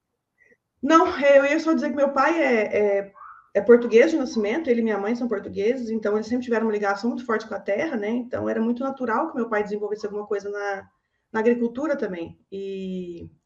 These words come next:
e aí ele veio do Paraná, ouvindo os imigrantes que já estavam aqui, de que o Cerrado tava se,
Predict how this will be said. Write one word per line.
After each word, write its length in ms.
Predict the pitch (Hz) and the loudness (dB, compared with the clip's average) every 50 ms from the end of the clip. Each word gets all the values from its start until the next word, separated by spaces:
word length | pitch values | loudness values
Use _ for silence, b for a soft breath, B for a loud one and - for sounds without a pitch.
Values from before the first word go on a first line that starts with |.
| _ | _
e 200 | - 190 190 202 | -14 -6 -2 0
aí 360 | 202 196 196 208 208 226 254 277 | 0 2 2 2 0 0 0 -2
ele 260 | 311 269 320 320 - - - - | -2 -4 -4 -6 -6 -10 -18 0
veio 280 | 185 233 247 269 311 | 4 4 4 4 4
do 60 | - | 0
Paraná, 540 | - 262 247 240 233 226 226 247 - - - _ _ _ _ _ _ _ | 0 2 2 2 2 2 2 0 -2 -6 -12 _ _ _ _ _ _ _
ouvindo 840 | - 220 240 233 - 185 208 262 302 381 349 320 233 196 185 - - - _ _ | 6 8 8 8 8 4 2 2 4 4 4 6 4 4 2 0 -8 -16 _ _
os 200 | - 202 202 196 | -6 -4 -2 -2
imigrantes 380 | 214 208 - 208 202 196 202 | 0 0 2 2 0 0 -2
que 100 | - 214 | -4 -4
já 120 | 196 196 185 | 0 0 0
estavam 380 | 185 185 - 214 214 214 208 | 0 0 2 2 2 2 0
aqui, 220 | 190 190 - 269 294 | -4 -4 -8 -10 -10
de 100 | - - | -10 -10
que 100 | - 220 | -8 -8
o 40 | |
Cerrado 500 | - - 202 190 202 202 208 202 202 - - _ _ _ _ _ _ _ _ _ _ _ _ | -6 -6 -4 -4 -2 -2 -2 -2 -4 -8 -10 _ _ _ _ _ _ _ _ _ _ _ _
tava 260 | - 220 220 220 220 | 4 4 6 6 4
se, 120 | 220 - | 2 0